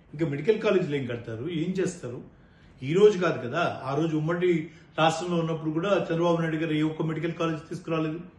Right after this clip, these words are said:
ఏ ఒక్క టీచింగ్ హాస్పిటల్ తీసుకురాలేదు. ఇవాళ ఇన్ని కాలేజీలు తీసుకొని వస్తే తెచ్చినటువంటి కాలేజీల్లో మెడికల్ సీట్స్ వెనక్కి వెళ్ళిపోతున్నా మేము చేయలేమని చెప్పి చేతులు ఎత్తేసారు.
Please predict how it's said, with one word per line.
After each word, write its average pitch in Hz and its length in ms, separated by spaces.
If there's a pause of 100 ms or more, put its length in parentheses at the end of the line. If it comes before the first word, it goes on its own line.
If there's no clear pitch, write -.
(340)
ఏ 143 100
ఒక్క 160 180
టీచింగ్ 160 340
హాస్పిటల్ 160 400
తీసుకురాలేదు. 156 540 (520)
ఇవాళ 165 360
ఇన్ని 175 240
కాలేజీలు 185 440
తీసుకొని 175 340
వస్తే 185 200 (120)
తెచ్చినటువంటి 185 580
కాలేజీల్లో 180 580 (440)
మెడికల్ 151 320
సీట్స్ 185 280
వెనక్కి 180 240
వెళ్ళిపోతున్నా 185 540 (460)
మేము 165 140
చేయలేమని 190 440
చెప్పి 180 200
చేతులు 190 300
ఎత్తేసారు. 185 440